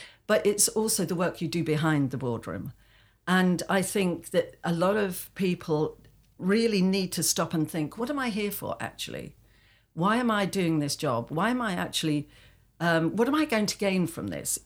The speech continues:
Am I working for the business? Am I not working for the business?" And I think I would like to see more psychotherapists talking with people on a board. What is your role? And people who are choosing, the C E Os or the chair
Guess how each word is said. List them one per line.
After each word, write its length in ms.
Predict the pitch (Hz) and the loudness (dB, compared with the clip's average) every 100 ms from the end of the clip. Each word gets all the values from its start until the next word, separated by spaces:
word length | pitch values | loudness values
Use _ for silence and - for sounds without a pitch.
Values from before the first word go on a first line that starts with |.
| - | -4
Am 120 | 208 | 0
I 120 | 233 | 2
working 380 | 240 208 202 185 | 2 0 0 -2
for 120 | 170 | -2
the 60 | 165 | -4
business? 500 | 151 135 131 104 - | -2 -2 -2 -4 -4
Am 100 | 175 | -4
I 100 | 185 | -4
not 300 | 196 233 - | -4 -4 -2
working 380 | 160 127 - 123 | -4 -4 -6 -10
for 120 | 113 | -8
the 100 | 98 | -10
business?" 520 | 101 101 - - - - - - - | -8 -10 -14 -14 -16 -16 -20 -20 -6
And 140 | 165 | -2
I 140 | 196 254 | 0 -2
think 480 | - 185 143 - - _ _ - | -2 -2 -4 -8 -20 _ _ -6
I 200 | 170 226 | 0 2
would 220 | 180 151 | 0 -2
like 260 | 135 127 - | -2 -2 -4
to 100 | 139 | -6
see 240 | - 147 | -2 0
more 260 | 147 156 147 | 2 2 2
psychotherapists 800 | 135 143 143 - 151 147 185 - | 0 -2 -4 -6 -4 -4 -4 -2
talking 580 | 240 277 - 135 101 - _ _ _ - - - | -2 -2 -4 -6 -6 -10 _ _ _ -20 -20 -6
with 400 | 165 170 147 - _ - | 0 0 0 -8 _ -6
people 400 | 180 160 147 120 | -2 -2 -2 -2
on 140 | 139 | -2
a 60 | 135 | -2
board. 440 | 123 107 80 - - _ _ _ _ _ _ _ | -2 -6 -8 -14 -20 _ _ _ _ _ _ _
What 180 | 160 165 | -4 -2
is 160 | 160 - | 0 -2
your 120 | 123 | -2
role? 240 | 113 113 - | -2 -2 -2
And 280 | 196 170 - | -2 -2 -4
people 320 | 254 277 240 | -6 -2 -2
who 120 | 202 | 0
are 60 | 170 | -2
choosing, 600 | - 220 240 - 90 92 | -4 -4 -4 -6 -8 -8
the 120 | 127 | -4
C 300 | - 170 156 | -2 0 0
E 40 | |
Os 240 | 147 156 - | 0 0 -2
or 120 | 101 | -4
the 80 | 123 | -6
chair 400 | - 156 147 | -2 -2 -2